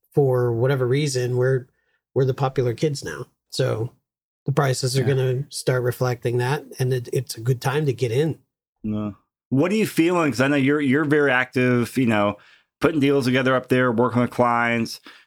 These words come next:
Speaker 3: You're also the managing broker for your castle up there and, and, you know, lead the agents up there. So you really have your finger on the pulse for, like, your own clients, plus helping the other agents up there. Like, what's the sentiment? What's the vibe up there right now? Like, the boots on the ground.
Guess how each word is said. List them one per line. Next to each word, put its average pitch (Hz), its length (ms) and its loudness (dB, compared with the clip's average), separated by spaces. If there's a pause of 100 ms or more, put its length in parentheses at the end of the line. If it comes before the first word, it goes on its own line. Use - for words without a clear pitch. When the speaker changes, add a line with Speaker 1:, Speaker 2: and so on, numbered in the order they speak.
Speaker 3:
You're 120 240 2
also 120 360 2
the 110 80 2
managing 110 400 0
broker 110 320 0
for 107 120 -2
your 110 140 2
castle 113 400 0
up 113 140 -2
there 110 340 2
and, 101 280 0
and, 98 280 0
you 104 80 0
know, 92 280 -2 (120)
lead 123 460 2
the 104 280 2
agents 110 300 0
up 104 140 -2
there. 107 260 2
So 104 140 -2
you 107 180 0
really 107 380 0
have 107 160 -2
your 101 80 -4
finger 110 340 0
on 104 80 -2
the 101 80 -2
pulse 117 480 0
for, 104 260 0
like, 104 200 -2
your 107 140 2
own 113 140 0
clients, 110 400 -2
plus - 380 -2
helping 110 340 -2
the 110 60 0
other 110 200 0
agents 113 320 -2
up 131 160 -2
there. 151 340 2 (440)
Like, 117 280 0
what's 135 300 0
the 180 120 0
sentiment? 135 540 0
What's 117 140 -4
the 110 100 0
vibe 95 300 0
up 87 100 -4
there 90 160 0
right 90 180 0
now? 92 320 -2
Like, 107 160 0
the - 60 -4
boots - 260 -2
on 98 60 0
the 98 60 -2
ground. 98 420 -2